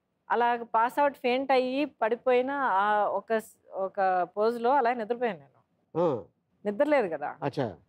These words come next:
Speaker 1: Literally I passed out అనమాట. చుట్టూ షూటింగ్ జరుగుతోంది, అంతా అయింది, నాకు ఏమీ తెలియదు. Because I just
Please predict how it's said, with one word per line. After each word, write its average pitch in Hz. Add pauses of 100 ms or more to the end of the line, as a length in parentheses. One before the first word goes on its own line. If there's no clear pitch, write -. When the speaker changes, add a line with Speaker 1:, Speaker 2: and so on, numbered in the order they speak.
(320)
Speaker 1:
Literally 320
I 285
passed 196
out 170
అనమాట. 147 (560)
చుట్టూ 311
షూటింగ్ 294
జరుగుతోంది, 277
అంతా 247
అయింది, 247
నాకు 208
ఏమీ 285
తెలియదు. 214 (360)
Because 160 (480)
I -
just 233